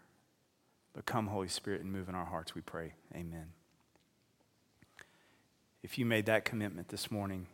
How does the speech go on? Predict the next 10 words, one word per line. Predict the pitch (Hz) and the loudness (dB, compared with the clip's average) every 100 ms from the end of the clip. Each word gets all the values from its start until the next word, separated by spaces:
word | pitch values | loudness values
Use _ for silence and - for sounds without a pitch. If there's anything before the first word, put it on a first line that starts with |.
| - - | -12 -10
if | - | -2
you'd | 120 110 | 0 2
put | 117 | 4
that | 107 104 | 8 8
on | 98 98 | 6 2
your | 90 - - - - - - | -2 -6 -16 -20 -20 -20 -4
next | 117 110 - | 0 0 0
step | - 104 - | 2 2 2
as | 101 101 | -4 -2
well. | 98 98 90 | 2 2 2